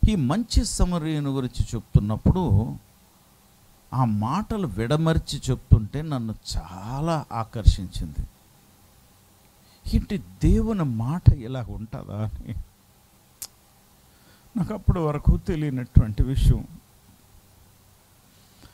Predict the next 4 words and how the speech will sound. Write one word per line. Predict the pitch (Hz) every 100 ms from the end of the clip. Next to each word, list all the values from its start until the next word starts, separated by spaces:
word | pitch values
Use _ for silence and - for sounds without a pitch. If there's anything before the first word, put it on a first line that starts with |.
| -
నాకు | 185 -
ఎంత | 147 175 -
ఆకర్షణగా | - 160 - 196 196 - 190 170
అనిపించిందో | 170 123 156 - 147 120 147 139 139